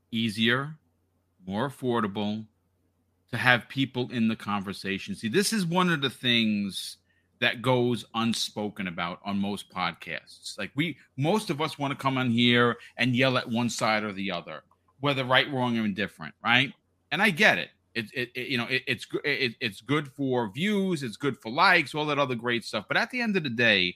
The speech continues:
there are some finite details, Dreadpool, that get left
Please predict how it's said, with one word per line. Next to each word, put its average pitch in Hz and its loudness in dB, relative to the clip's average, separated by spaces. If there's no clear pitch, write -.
there 180 4
are 208 2
some 180 -2
finite 185 0
details, 104 -10
Dreadpool, 104 -4
that 131 0
get 147 0
left - -4